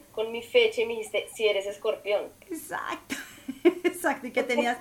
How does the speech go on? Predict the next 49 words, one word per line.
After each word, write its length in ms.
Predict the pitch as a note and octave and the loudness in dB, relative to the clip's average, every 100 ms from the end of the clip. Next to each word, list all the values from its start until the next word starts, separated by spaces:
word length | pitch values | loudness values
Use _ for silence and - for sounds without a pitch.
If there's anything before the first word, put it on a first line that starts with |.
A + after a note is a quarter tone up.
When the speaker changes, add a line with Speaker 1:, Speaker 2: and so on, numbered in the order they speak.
| - | -6
Speaker 1:
<laughs> 160 | A4 - | -8 0
Speaker 2:
muchos 360 | C#4 C#4 C#4+ | 0 0 -4
planetas 480 | C4 D4 C4+ G#3+ A#3+ | 2 2 2 0 -2
en 100 | C4 | -2
la 120 | C4 C4 | -4 -8
casa 300 | G#3+ A3 A3+ | -6 -2 0
ocho, 280 | A3 A3+ A3+ | -2 -4 -8
que 80 | |
es 60 | G#3 | -8
lo 80 | G#3 | -8
mismo 280 | G#3 G3+ G3 | -10 -12 -14
que 120 | G#3 | -10
ser 160 | G3 | -8
escorpión. 520 | F3 F3 F#3+ G3 F3+ E3 | -8 -10 -10 -8 -6 -6
Entonces 400 | - F3+ F#3+ G3+ | -10 -12 -12 -10
sí, 220 | A#3 F#3 - - | -10 -10 -14 -6
yo, 200 | B3+ C4 | -4 -2
porque 200 | C4 B3 | -4 -4
yo 60 | |
sentí 280 | B3 C4 C4 | -4 -4 -4
esa 120 | A#3+ | -4
energía, 400 | C4 C4 - F#3+ F3 | -2 -4 -6 -8 -8
la 100 | G#3 | -10
sentí 720 | A3 G#3+ G#3 G3+ G3+ G#3 G#3 - - - | -10 -10 -10 -10 -8 -10 -12 -18 -20 -8
en 140 | A3 | -4
la 100 | G#3+ | -4
solidez 520 | G#3+ A3 G#3 F#3 F#3 | -4 -4 -2 -2 -2
de, 260 | F#3+ G3+ - | -4 -8 -6
de 160 | G#3 G#3 | -6 -6
cómo 260 | G#3 F#3+ | -8 -10
tú 460 | F#3+ F#3+ F#3+ F#3+ F#3+ - - - | -8 -6 -6 -6 -8 -14 -20 -10
te 80 | A3+ | -8
encaminaste 760 | G#3+ G#3 G3+ F#3 F#3 - G#3 | -6 -6 -6 -6 -6 -6 -8
en 100 | G#3 | -6
el 120 | G3+ | -8
trabajo, 680 | G3 F3+ F#3 G3 G3 G3+ G3 G3 | -6 0 2 2 0 -4 -4 -4
cómo 200 | F#3+ F#3 | -8 -10
presentaste, 840 | G3 G#3 G3+ F3+ - F#3+ F#3+ F#3+ - - - | -12 -12 -10 -12 -8 -8 -6 -10 -18 -20 -8
eh, 640 | G3 F#3 F3 - - - | -4 -4 -4 -8 -10 -8
la 140 | G3 | -8
propuesta 500 | G3+ G3 G#3+ F#3+ F#3+ | -8 -8 -6 -6 -8
de 80 | G3 | -8
lo, 160 | G3 F#3+ | -8 -10
de 160 | F#3+ F#3 | -10 -8
lo 120 | F3+ | -8
que 80 | F3+ | -10
te 120 | F#3+ | -8
habíamos 280 | F#3 E3+ F#3+ | -8 -8 -10
pedido, 680 | G3+ G3 G3+ G3+ G3 G3 | -8 -8 -4 -2 -2 -2